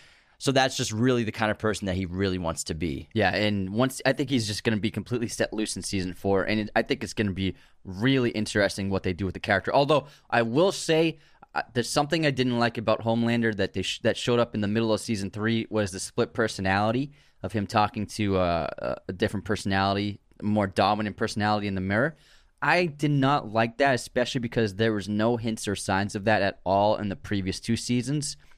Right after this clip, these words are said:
Speaker 2: And so I felt like that kinda came out of left field. And also, I didn't like it for the character because the character was already really well written, and you could, you already knew about his insecurities, but to see it so on the nose displayed as having a dominant personality dominating him,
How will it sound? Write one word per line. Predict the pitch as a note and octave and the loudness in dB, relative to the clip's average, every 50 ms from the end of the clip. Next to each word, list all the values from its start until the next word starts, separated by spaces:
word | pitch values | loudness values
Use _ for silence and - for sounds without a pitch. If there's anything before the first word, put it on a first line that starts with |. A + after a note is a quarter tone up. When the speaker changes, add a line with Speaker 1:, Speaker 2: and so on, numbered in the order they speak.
| - - | -14 -10
Speaker 2:
And | A#2 - | -2 2
so | C#3+ C3+ | 4 4
I | C3+ | 4
felt | C3+ - D#3+ | 4 2 2
like | D3 D3+ C#3 | 2 2 4
that | C#3 B2+ C3 C#3+ | 4 2 2 2
kinda | - D#3+ D3 C#3+ C3 | 2 2 2 2 2
came | - - C3+ C3 B2+ | 0 -2 0 2 2
out | B2+ A#2 G#2 | 4 4 4
of | G2+ G#2 | 4 4
left | A2 A#2+ - - | 2 2 0 -2
field. | - A#2 A#2+ C#3+ F#3+ A3+ - - - - - _ _ _ - | -2 2 2 2 2 0 -4 -10 -20 -20 -20 _ _ _ -6
And | - B2 C3 | -2 0 2
also, | C#3 C#3+ D3 D3 D#3+ | 2 2 2 2 0
I | C#3+ | 0
didn't | C3 D3 D#3 D#3+ C#3+ | 0 0 0 0 0
like | B2+ A#2 B2 C3+ C#3+ C#3+ C#3+ | 0 2 2 2 2 2 -2
it | C3+ | -6
for | - - A2+ | -8 -8 -10
the | A2 - | -10 -4
character | - C3 B2 B2+ B2 - | 0 2 2 2 0 -2
because | B2 A2+ - - A#2+ G2+ | -6 -6 -2 -2 -2 -2
the | G#2+ | -2
character | - D#3+ D3 D#3 D3+ - C3 | 2 2 2 2 2 0 -2
was | A#2 - - A#2+ | -4 -2 0 2
already | B2+ C3 B2+ B2 G#2+ | 2 4 2 0 -2
really | G2+ G#2 A#2+ C#3 C3+ C#3 C3 | -2 0 0 0 0 0 -2
well | A2 G2+ G#2 A2+ A#2+ B2 A2+ | 0 2 4 4 4 4 2
written, | G2 F2 E2+ F#2+ G#2+ - - D#3 G3 F#3+ - _ _ _ _ _ _ _ _ | 0 -2 -2 0 0 0 0 -2 -2 -4 -6 _ _ _ _ _ _ _ _
and | B2+ A#2+ A#2 A2+ A2 G#2+ G#2 G2+ G2 F#2 - _ _ _ _ _ _ _ _ _ | 0 2 2 2 2 2 0 -2 -4 -4 -8 _ _ _ _ _ _ _ _ _
you | - C3+ C3+ | -2 0 0
could, | C3+ C#3+ C3 - C#3+ | 0 0 -2 2 2
you | E3 | 2
already | F3 D#3+ C#3+ B2 | 2 2 2 2
knew | A#2+ A#2+ C3+ D3 | 2 4 4 4
about | C#3 A#2+ C#3+ C#3+ C#3+ | 4 4 4 4 4
his | C3+ C#3 | 2 0
insecurities, | C#3 C3 C3+ - - D3+ D3 C3 C3+ | -2 -6 -4 -2 0 0 0 0 0
but | B2+ A#2+ - | -2 -4 -4
to | A#2+ | -4
see | - - - E3 E3+ E3 D#3 | -6 -4 0 2 2 2 2
it | - - - - - - _ - | 0 -4 -12 -20 -20 -20 _ -12
so | - - - D3 D3 D3 D3 - | -6 0 2 4 4 6 4 4
on | C3+ C#3 C#3 | 4 2 2
the | C#3 B2 | 2 2
nose | A2+ A2+ A2+ A#2 A#2+ B2 B2 - - - - - _ - | 4 4 4 4 4 2 2 0 -4 -8 -10 -12 _ -4
displayed | C3 A#2 - - - A#2 A#2+ A#2 A#2+ A#2 | -4 -4 -4 -4 0 2 4 4 4 4
as | A2+ G#2+ F#2 | 2 0 2
having | A2 G#2+ G#2+ G#2 G#2+ G#2 | 2 2 2 2 0 -2
a | G2+ | -2
dominant | F#2 A2+ G#2+ G#2+ G#2+ G#2+ G#2+ G#2+ A2 G#2+ - - _ | 2 2 2 4 4 2 2 2 2 0 0 -4 _
personality | - - A2 G2+ - G#2+ G#2 G2+ G2+ G2+ G2 F#2 | -2 -2 -2 0 0 0 2 2 2 2 0 0
dominating | - G#2 G2+ G#2 A2 A2+ B2 C3 C3 C3+ C3 B2+ | 2 2 4 4 4 4 2 2 2 2 2 2
him, | C#3 C#3+ C#3+ D3 C#3+ | 0 0 0 -2 -2